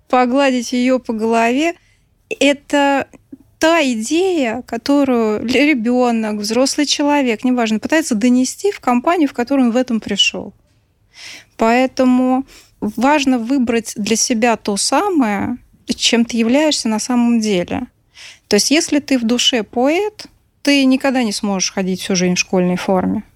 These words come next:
И сломать это невозможно. И если твои родители были при этом инженерами, а ты вырос поэтом, природа в тебя это заложила, ты все равно найдешь те пути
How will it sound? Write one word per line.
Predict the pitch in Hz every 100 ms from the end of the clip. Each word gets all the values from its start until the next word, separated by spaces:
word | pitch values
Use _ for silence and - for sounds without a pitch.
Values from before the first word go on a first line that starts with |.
| _ _ _ _ _ _
И | 277
сломать | - 285 277 311 349 -
это | 240 202
невозможно. | 208 240 262 247 233 208 180 - - - _ _ _ _ _ -
И | 240
если | 240 302 - 294
твои | 269 262 269
родители | 247 226 240 - 226 202 190 101 - - - -
были | 226 269 240
при | - 214 226
этом | 240 240 208 208
инженерами, | 208 220 247 359 294 214 196 196 233 _ _ _ _ -
а | 202
ты | - 226
вырос | 202 202 190
поэтом, | - 208 202 196 185 202 196
природа | - 294 294 214
в | 208
тебя | - 196 196
это | 190 -
заложила, | 202 202 202 202 208 196 190 202 - -
ты | -
все | 269 -
равно | 294 302 320 349
найдешь | 320 262 254 233 277 233 - - _ _
те | - 269 240
пути | - 220 - - 320 392